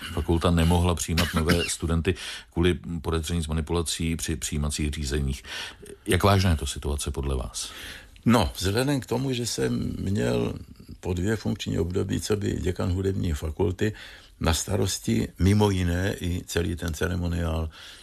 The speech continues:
Speaker 2: tedy přípravu a provedení a vyhodnocení přijímacího řízení, tak mohu říci, že je to hodně vážné.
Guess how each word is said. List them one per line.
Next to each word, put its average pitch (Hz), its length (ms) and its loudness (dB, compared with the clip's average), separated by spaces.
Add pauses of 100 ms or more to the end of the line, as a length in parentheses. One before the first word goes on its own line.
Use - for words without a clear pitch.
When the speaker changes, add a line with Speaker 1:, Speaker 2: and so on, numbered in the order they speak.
(280)
Speaker 2:
tedy 76 300 0
přípravu 82 760 0
a 73 140 0
provedení 80 720 0
a - 60 -2
vyhodnocení 78 760 0
přijímacího 80 600 -2
řízení, 85 520 2 (340)
tak - 200 2
mohu 98 220 4
říci, 87 320 0
že 80 100 2
je 80 160 4
to 71 180 2
hodně 69 280 0
vážné. 69 580 -4